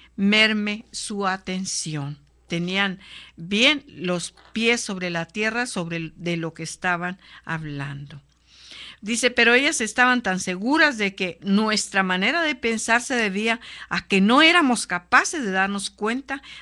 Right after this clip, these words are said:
de la sumisión en la que nos sumergía la tradición. Se empecinaron en que no éramos capaces de cuestionar las estructuras religiosas que condicionaban nuestro estilo de vida.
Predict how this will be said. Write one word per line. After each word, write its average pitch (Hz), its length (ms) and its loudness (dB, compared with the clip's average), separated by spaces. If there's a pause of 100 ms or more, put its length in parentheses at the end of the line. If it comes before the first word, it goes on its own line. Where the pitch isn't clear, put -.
de 196 200 0
la 185 160 0
sumisión 190 1040 -2 (540)
en 196 220 0
la 175 200 0
que 175 320 -6 (120)
nos 185 260 -2
sumergía 185 720 -4
la 180 180 -4
tradición. 156 720 -10 (580)
Se 196 540 -2
empecinaron 202 920 2 (240)
en 202 260 2
que 190 200 2
no 233 160 6
éramos 302 340 2
capaces 233 500 -2
de 247 140 -4
cuestionar 196 500 -4
las 247 220 -4
estructuras 247 1120 -2
religiosas 226 880 -4 (420)
que 214 400 0
condicionaban 196 920 0
nuestro 185 380 -4
estilo 180 460 -6
de 165 140 -6
vida. 165 500 -8